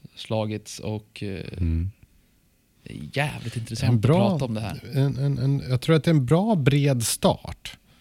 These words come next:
Speaker 1: Ja.
Speaker 2: Det kommer nog bli lite så att vi liksom svänger av och så kommer
Speaker 1: Absolut.
Speaker 2: tillbaka.
Speaker 1: Ja,
Speaker 2: Svänger
Speaker 1: det,
Speaker 2: av,
Speaker 1: absolut.
Speaker 2: kommer tillbaka.
Speaker 1: Men ändå att vi håller oss lite till liksom ämnet, så.
Speaker 2: Ja,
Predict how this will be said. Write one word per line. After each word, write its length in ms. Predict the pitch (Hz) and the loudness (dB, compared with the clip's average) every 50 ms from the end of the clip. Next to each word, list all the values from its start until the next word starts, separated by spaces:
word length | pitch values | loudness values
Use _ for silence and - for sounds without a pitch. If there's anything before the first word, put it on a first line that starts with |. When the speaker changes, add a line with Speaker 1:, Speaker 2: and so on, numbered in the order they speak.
| _ _ - - | _ _ -6 -2
Speaker 1:
Ja. 140 | 117 120 135 | 2 4 8
Speaker 2:
Det 60 | 165 | 8
kommer 160 | - 156 185 | 10 10 10
nog 140 | 196 190 170 | 10 8 8
bli 200 | 143 160 190 220 | 8 6 6 6
lite 300 | 214 175 131 101 - 95 | 6 6 4 4 4 2
så 120 | - - 95 | 2 2 2
att 140 | 90 85 | 0 2
vi 200 | 95 95 92 90 | 2 2 2 4
liksom 300 | 87 92 90 - 101 98 | 2 0 -2 -2 -2 -2
svänger 480 | - - - - 101 104 101 101 101 101 | -2 -2 0 2 4 4 6 6 6 4
av 280 | 101 98 98 95 87 92 | 4 4 4 2 2 2
och 100 | 92 85 | 0 2
så 60 | 92 | 2
kommer 260 | 107 107 110 98 101 | 2 2 2 2 2
Speaker 1:
Absolut. 300 | 98 107 107 110 107 101 | 2 2 4 4 6 6
Speaker 2:
tillbaka. 500 | 98 - - 90 - - - 104 95 95 - | 6 6 4 4 0 -2 -2 0 0 0 0
Speaker 1:
Ja, 380 | 107 110 104 107 110 135 190 233 - | 0 2 2 4 4 4 2 0 0
Speaker 2:
Svänger 300 | - 117 113 110 107 113 | 0 2 2 4 4 4
Speaker 1:
det, 60 | 120 98 | 4 4
Speaker 2:
av, 160 | 95 95 95 | 2 2 2
Speaker 1:
absolut. 120 | 117 - - 110 101 | 0 2 2 2 4
Speaker 2:
kommer 80 | 107 113 | 4 4
tillbaka. 720 | 113 101 98 95 95 92 95 - - - 101 92 95 98 - | 4 4 4 2 2 0 -2 -4 -6 -4 -2 -2 -2 -2 -2
Speaker 1:
Men 120 | - 147 175 | 0 2 4
ändå 260 | 185 165 143 139 143 | 4 4 2 2 0
att 140 | 135 - - | 0 0 0
vi 60 | 143 | 0
håller 260 | 135 131 127 123 120 | 2 2 2 0 -2
oss 120 | 117 117 | -2 -2
lite 260 | 135 131 117 - - 113 | -2 -2 -2 -2 -4 -6
till 160 | - 120 107 | -6 -6 -6
liksom 340 | 101 95 - - 101 98 - | -6 -6 -8 -8 -8 -6 -6
ämnet, 400 | 113 104 - - - - - - | -6 -6 -6 -8 -12 -14 -14 -12
så. 120 | - - | -2 2
Speaker 2:
Ja, 300 | 120 120 135 151 170 180 | 4 4 6 4 4 2